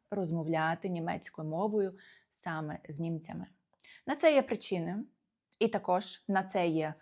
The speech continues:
вихід з положення, так, є, е, певні речі, які ви можете зробити,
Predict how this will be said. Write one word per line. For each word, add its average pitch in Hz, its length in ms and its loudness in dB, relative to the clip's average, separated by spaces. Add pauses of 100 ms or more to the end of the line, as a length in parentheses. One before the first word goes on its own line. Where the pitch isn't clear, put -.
(160)
вихід 220 1080 2
з - 140 -10
положення, 247 680 4
так, 202 320 -2
є, 170 380 0 (640)
е, 175 280 6 (120)
певні 269 420 6
речі, 233 360 2
які 202 160 -2
ви 170 60 0
можете 185 340 -2
зробити, 214 880 2